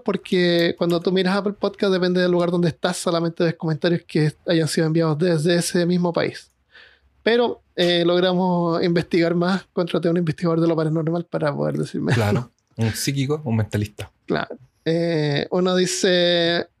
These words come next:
Speaker 1: dice, "Saludos desde Michigan". Este es de Mi-, Milixa dos mil dieciocho. Dice, Este podcast me encanta. Lo escucho donde puedo. Me hace reír, pensar y aprender.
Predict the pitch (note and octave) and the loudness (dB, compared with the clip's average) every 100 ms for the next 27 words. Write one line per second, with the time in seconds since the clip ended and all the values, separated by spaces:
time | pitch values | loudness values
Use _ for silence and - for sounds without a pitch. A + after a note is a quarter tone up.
0 | _ E3+ F#3 G3+ F3+ F#3+ G3+ G#3+ A3+ G#3 | _ -2 0 2 2 2 2 4 4 2
1 | G3 G3 F3 G3+ - G3+ E3 D3 C#3 C#3 | 2 2 0 0 0 0 0 -2 -4 -6
2 | C#3+ _ _ _ _ _ _ _ _ _ | -8 _ _ _ _ _ _ _ _ _
3 | _ _ _ _ _ _ _ E3 - F3+ | _ _ _ _ _ _ _ -8 0 0
4 | E3+ E3 D#3+ D3+ D#3 - D#3 F#3+ _ _ | 2 2 2 2 0 -2 -4 -4 _ _
5 | _ _ D#3 F3+ F3+ G3+ - - - G#3+ | _ _ -2 0 0 -2 -4 -8 -2 0
6 | A3 A3 - F3+ F3+ F#3+ F#3 - G3+ D3+ | 0 0 -2 -2 0 0 0 0 -2 -4
7 | - - - D3 C#3 - D3+ - - F#3 | -6 -10 -4 -4 -2 -2 0 -2 -4 -6
8 | - G3+ G#3+ G#3+ - A3 G3 E3+ - - | -2 -4 -4 -8 -4 -4 -2 -4 -4 -8
9 | - C#3 D#3 - G3+ - G3+ G#3 G3+ G3+ | -6 -4 -4 -4 -6 -2 0 0 0 0
10 | A3+ F#3+ F3+ E3+ E3+ - G#3 A#3 C4+ D#4+ | -2 -2 -2 0 -2 -2 0 0 0 -2
11 | _ - - _ F3+ E3+ E3 D3+ E3+ G#3 | _ -20 -20 _ -2 0 0 0 2 2
12 | B3+ - - F#3+ E3+ - A3+ B3+ - D#3+ | 0 -2 -6 -2 0 0 0 0 -4 -4
13 | E3+ E3+ D#3 D3 - - | 0 0 0 -2 -4 -10